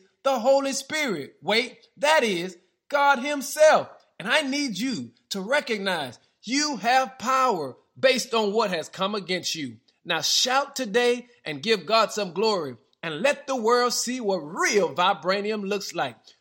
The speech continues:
You don't have to go to Wakanda. You can stay right where you are and let them see the Holy Spirit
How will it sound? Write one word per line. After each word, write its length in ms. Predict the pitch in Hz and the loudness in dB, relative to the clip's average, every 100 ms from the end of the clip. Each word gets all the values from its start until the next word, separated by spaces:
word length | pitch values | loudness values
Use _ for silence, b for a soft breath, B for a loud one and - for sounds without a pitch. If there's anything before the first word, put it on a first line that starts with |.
| _ | _
You 200 | - 294 | 0 6
don't 220 | 277 247 | 6 6
have 180 | 233 - | 4 2
to 80 | |
go 200 | 185 202 | -2 -2
to 60 | 180 | -2
Wakanda. 680 | 170 170 170 196 214 247 240 B B | -4 -4 -2 -2 0 -4 -6 B B
You 160 | 285 | -6
can 160 | - 185 | -4 -6
stay 260 | - 214 | -2 -2
right 420 | 175 165 269 285 196 | -2 0 2 2 2
where 200 | 262 262 | 2 2
you 260 | 254 254 | 0 -2
are 400 | - 226 139 117 - _ 143 | 4 4 4 -2 -18 _ -10
and 180 | 127 | -6
let 240 | 143 180 - | -4 -4 -4
them 160 | 190 | -10
see 260 | 180 - 190 | -8 -10 -8
the 120 | 170 | -6
Holy 300 | 160 185 180 | -6 -6 -6
Spirit 420 | 165 190 160 131 | -10 -10 -10 -10